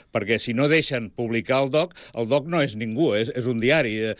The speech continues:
no, no té una, una entitat ni una responsabilitat pròpia. El, el doc té l'obligació de publicar els nomenaments. <laughs> Per tant, si no deixen, eh, el doc, no els deixen publicar això, eh, és un altre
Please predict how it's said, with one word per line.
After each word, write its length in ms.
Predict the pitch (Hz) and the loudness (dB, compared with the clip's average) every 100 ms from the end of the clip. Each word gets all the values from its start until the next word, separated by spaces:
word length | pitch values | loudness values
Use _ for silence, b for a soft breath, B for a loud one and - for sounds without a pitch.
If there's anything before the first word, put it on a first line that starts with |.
| B - | B -14
no, 100 | - | -10
no 180 | 113 127 | -8 -2
té 160 | 156 151 | 2 2
una, 440 | 117 107 104 98 | 0 -6 -6 -6
una 160 | 101 107 | -6 -6
entitat 420 | 104 110 107 113 | -6 -4 -2 -2
ni 100 | 101 | 0
una 140 | 110 107 | -2 -2
responsabilitat 760 | 107 - 107 113 107 104 101 | -4 -4 -4 -2 0 0 -2
pròpia. 400 | 117 110 95 95 82 B B | 0 0 0 0 -2 B B
El, 260 | 117 110 104 | 0 0 0
el 220 | 104 101 101 | 0 0 2
doc 280 | 151 170 - _ | 2 0 -12 _
té 100 | 139 | 0
l'obligació 840 | 143 147 147 135 143 - 120 175 - | 2 2 2 0 0 0 0 0 -4
de 140 | 123 120 | -6 -2
publicar 520 | 131 117 123 131 131 | 0 0 -2 0 0
els 120 | 139 | -2
nomenaments. 680 | 143 127 113 139 123 98 - 123 - | -2 -2 -2 -2 -4 -4 -4 -6 -10
<laughs> 160 | - | -2
Per 120 | 135 135 120 | 2 2 2
tant, 220 | 151 123 B | 0 0 B
si 160 | - | -6
no 120 | 120 139 | 0 2
deixen, 360 | 143 147 139 - | 2 2 -2 -6
eh, 280 | 117 123 123 | -2 0 0
el 200 | 120 120 | 0 0
doc, 260 | 139 131 - | 2 0 -2
no 180 | 110 117 | -8 -6
els 100 | 113 | -4
deixen 300 | 117 123 117 113 | -2 -2 -2 -2
publicar 460 | 120 110 110 117 | -2 0 0 0
això, 300 | 117 131 165 190 B - | 0 -2 -2 -6 B -4
eh, 220 | 117 - | -2 -2
és 160 | 123 113 | -4 -2
un 100 | 113 | -2
altre 380 | 110 - 110 | -2 -2 0